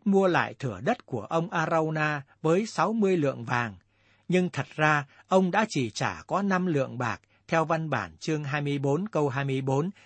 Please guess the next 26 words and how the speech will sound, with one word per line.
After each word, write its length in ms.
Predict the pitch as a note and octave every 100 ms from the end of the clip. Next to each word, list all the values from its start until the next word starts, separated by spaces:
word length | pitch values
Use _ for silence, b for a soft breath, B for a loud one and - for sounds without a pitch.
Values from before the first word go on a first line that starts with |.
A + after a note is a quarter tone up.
| b
sách 220 | - F#3+
Samuel 520 | - D#3+ C#3+ C3+ C3 B2
hai. 360 | C3 B2+ A#2+ _ _ _ _ _ b b b b
Để 140 | D3+ C#3+
chuẩn 320 | D3+ B2 B2
bị 200 | D3 C3+
cho 140 | A3 G#3
việc 240 | D3 B2
xây 260 | - G3 F#3
đền 280 | C3 G#2 G2
thánh, 300 | - D3 A3+ - b b -
vua 180 | F3 E3
David 360 | D#3+ D#3 G3+ -
đã 180 | F3+ G3+
thu 220 | - F3
góp 260 | E3 A3 -
một 220 | C#3+ -
trăm 260 | G3+ G3 F3
ngàn 280 | B2+ A#2
nén 220 | G#2+ F#3 F#3+
vàng 300 | B2+ A#2 G2 b b b
và 160 | C3+
một 180 | B2 B2+ -
triệu 300 | - C3+ A#2+
nén 260 | D3+ G#3+
bạc, 220 | F3 A#2